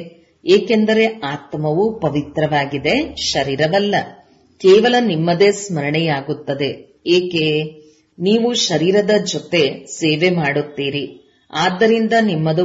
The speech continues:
ಪೂಜೆಯು ನಡೆಯುವುದಿಲ್ಲ. ನಂತರ ಯಾವಾಗ ಶರೀರ ಬಿಡುತ್ತೀರೋ ಆಗ ನೀವು ಸಹ ಶಿವನ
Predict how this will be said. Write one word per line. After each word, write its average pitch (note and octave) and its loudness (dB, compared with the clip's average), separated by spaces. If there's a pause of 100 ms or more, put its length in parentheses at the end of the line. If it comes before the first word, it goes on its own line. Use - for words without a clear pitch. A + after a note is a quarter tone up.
ಪೂಜೆಯು E3 0 (200)
ನಡೆಯುವುದಿಲ್ಲ. D3 -4 (720)
ನಂತರ A3 2 (140)
ಯಾವಾಗ F3+ 2 (240)
ಶರೀರ E3+ 0
ಬಿಡುತ್ತೀರೋ E3 0 (600)
ಆಗ G3+ 0 (100)
ನೀವು E3 0 (120)
ಸಹ D3 -4 (520)
ಶಿವನ G3 0